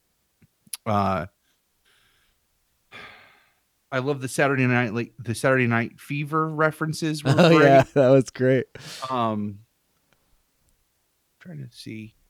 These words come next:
Speaker 2: I was really, th-, one of the few that I felt like, "Oh, I might,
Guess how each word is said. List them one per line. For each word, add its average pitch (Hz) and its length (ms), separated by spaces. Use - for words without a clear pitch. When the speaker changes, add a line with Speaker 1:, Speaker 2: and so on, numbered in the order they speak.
Speaker 2:
I 160 100
was 226 180
really, 277 220
th-, 107 140
one 180 180
of 208 80
the 196 100
few 156 340
that 135 160
I 123 240
felt 139 320
like, 110 160
"Oh, 151 120
I 135 120
might, 151 360